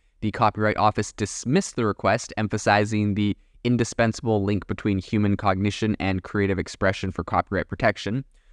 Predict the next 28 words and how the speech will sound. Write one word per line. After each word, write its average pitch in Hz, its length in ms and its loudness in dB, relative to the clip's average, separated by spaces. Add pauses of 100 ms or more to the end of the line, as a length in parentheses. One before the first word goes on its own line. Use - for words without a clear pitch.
(220)
So 143 240 0
Thaler 190 560 2
actually 143 380 0
claimed 135 680 -2
ownership 120 600 0
via 110 420 0
the 101 340 -2
work 101 300 -2
for - 160 -4
hire 98 280 0
doctrine, 131 580 0 (320)
instigated, 110 640 0
and 107 220 0
so 110 160 2
then 104 180 0
he 101 340 -2 (280)
instigated 139 480 0
legal 135 400 0
action 104 380 0
against 101 460 -2
the 95 100 -2
denial 113 540 -2 (280)
and 107 160 0
the 107 80 -2
office's 110 680 0
insistence 101 760 -2
on 104 200 2
human 104 300 0